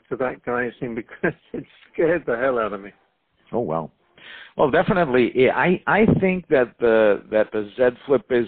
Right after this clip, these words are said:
Speaker 2: a phone that will probably just define, uh, a format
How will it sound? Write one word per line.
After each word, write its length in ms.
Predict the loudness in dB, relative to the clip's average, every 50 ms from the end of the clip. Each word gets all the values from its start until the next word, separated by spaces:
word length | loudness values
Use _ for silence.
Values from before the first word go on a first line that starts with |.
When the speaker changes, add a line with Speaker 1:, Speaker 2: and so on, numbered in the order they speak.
| -6 -12 -20 -20 -20 _ _ _ _ _ -6
Speaker 2:
a 80 | -4 -4 -4 -4 -2
phone 240 | 0 0 0 0 2
that 220 | 2 2 2 0
will 240 | -2 -4 -6 -6 -8 -10 _ _ _ -16 -8
probably 400 | -4 -4 -4 -4 -4 -4 -4 -4
just 260 | -4 -6 -10 -12 _ -12
define, 680 | -12 -12 -8 _ -2 -2 0 -2 -2 -4 -6 -8 -10 -12 -14 _ _ _ _ _ _ _ _ _ -2
uh, 440 | 0 2 4 4 4 2 2 0 -2 -6 _ _ _ _ _ _ _ _ _ _ _ _ _
a 80 | -4 -4 -4 -6 _ _ -2
format 460 | 0 0 2 2 2 0 0 0 -2